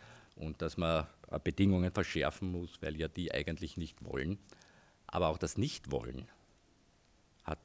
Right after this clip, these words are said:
durchaus seine Berechtigung. Und, äh, wenn dann jemand, äh, sagt, ich hab, ich nehme wieder ein Beispiel, ja, ich bin fünfundzwanzig Jahre irgendwie mit Kreuzschiffen durch die Gegend gefahren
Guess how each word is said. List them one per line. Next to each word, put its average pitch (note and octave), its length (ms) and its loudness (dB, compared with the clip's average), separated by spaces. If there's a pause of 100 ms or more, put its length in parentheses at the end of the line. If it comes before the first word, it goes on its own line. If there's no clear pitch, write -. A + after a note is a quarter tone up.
(300)
durchaus E2+ 680 2 (440)
seine D2 300 0
Berechtigung. F#2 760 2 (520)
Und, F2+ 360 -2
äh, C#2+ 200 2
wenn F#2+ 260 4
dann G2+ 120 8
jemand, G2 360 6
äh, F2 100 4
sagt, F#2 280 4 (240)
ich - 180 -4
hab, - 240 0 (280)
ich - 300 -4
nehme D#2 220 2
wieder F2 160 2
ein D#2 100 2
Beispiel, E2+ 400 2
ja, F#2+ 160 4 (440)
ich - 180 -4
bin F2+ 120 0
fünfundzwanzig F#2+ 600 2
Jahre D#2+ 280 4
irgendwie F2 360 -2
mit F#2 220 -4
Kreuzschiffen D2 640 -2
durch C2+ 180 -6
die C#2+ 120 -10
Gegend D#2+ 340 -6
gefahren D#2+ 520 -4